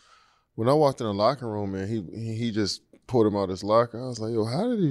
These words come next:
even get those?" I think those were just family and friends editions. But, you know, that was so long ago. These shoes and circulate and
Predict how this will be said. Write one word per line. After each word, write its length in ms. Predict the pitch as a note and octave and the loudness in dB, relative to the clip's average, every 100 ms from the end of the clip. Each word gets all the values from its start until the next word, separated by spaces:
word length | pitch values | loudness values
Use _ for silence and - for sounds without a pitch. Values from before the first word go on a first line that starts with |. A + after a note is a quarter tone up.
| B2+ | 0
even 160 | G2 F2+ | -2 0
get 220 | A2 D3 | 2 2
those?" 220 | A#2 G2+ | 2 2
I 40 | B2+ | 2
think 200 | D3+ C3+ | -4 -2
those 220 | A#2+ C3+ | -2 -2
were 80 | A2 | -2
just 240 | G2+ F#2 | -4 -4
family 460 | - G#2 B2 A#2+ G#2+ | -2 0 0 0 -2
and 120 | F#2 | -4
friends 720 | - G2+ B2+ A#2 F#2+ F#2 - _ - | -6 -6 -2 0 0 -2 -6 _ -12
editions. 680 | F2+ F2 G2 - D#2 D#2+ - _ _ _ _ _ _ | -4 2 2 2 -4 -6 -8 _ _ _ _ _ _
But, 200 | G2 F#2 | 2 4
you 140 | F#2+ A#2+ | 4 0
know, 160 | F#2 F2 | 0 0
that 80 | A#2 | 0
was 140 | G2 | 0
so 160 | - G2+ | 0 -2
long 380 | F#2 G#2 G#2 F#2+ | 0 0 -2 -2
ago. 200 | F2 F2 | 0 0
These 200 | G2+ G2+ | 0 -4
shoes 360 | - F2+ F2 | -4 -4 -4
and 100 | F2+ | -6
circulate 800 | - G2 F#2+ F2 D#2+ F2+ D#2+ - | -2 2 0 -2 -2 -2 -2 -6
and 340 | - D2 A1+ | -8 -8 -8